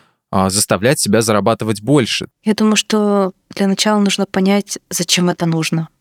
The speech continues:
Speaker 2: почему это важно, точно ли это ценность для человека, потому что, может быть, это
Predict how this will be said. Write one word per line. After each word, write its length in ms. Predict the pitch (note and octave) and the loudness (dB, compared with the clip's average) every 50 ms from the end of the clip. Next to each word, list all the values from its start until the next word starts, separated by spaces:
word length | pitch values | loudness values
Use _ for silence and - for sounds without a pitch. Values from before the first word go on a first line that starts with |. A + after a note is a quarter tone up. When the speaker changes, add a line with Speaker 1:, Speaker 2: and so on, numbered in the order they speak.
| _ _ | _ _
Speaker 2:
почему 360 | - - - - - F3+ F#3 F#3 | -6 -4 -2 0 0 2 0 2
это 160 | - - E3+ | 0 -2 -2
важно, 480 | D#3 D#3 D3 D3+ D3+ - E3 E3 E3 - | 0 0 0 0 -2 -4 -6 -8 -10 -4
точно 360 | - F3 E3+ E3 - - G3+ | 0 0 0 0 0 0 0
ли 140 | F#3+ F3 E3+ | 0 2 2
это 180 | F3 F3 - F#3 | 0 0 -2 -4
ценность 500 | - - - E3+ D#3 D#3+ D#3+ D#3+ D#3+ - | -6 -2 -2 -2 0 0 0 -2 -2 -2
для 80 | D#3+ | -4
человека, 480 | D#3+ - - E3+ E3 E3 E3 E3 - E3+ | -4 -2 -2 -2 0 0 0 0 -2 -6
потому 300 | - - - E3+ E3 E3+ | -8 -6 -6 -4 -4 -4
что, 240 | D#3 - - F3 E3+ | -6 -4 -2 -2 -2
может 280 | E3+ E3+ F3+ F3+ - _ | 0 0 -2 -2 -4 _
быть, 160 | - F3 - | -8 -6 -6
это 320 | - - - F3 E3+ E3 | -6 -6 -4 -4 -4 -4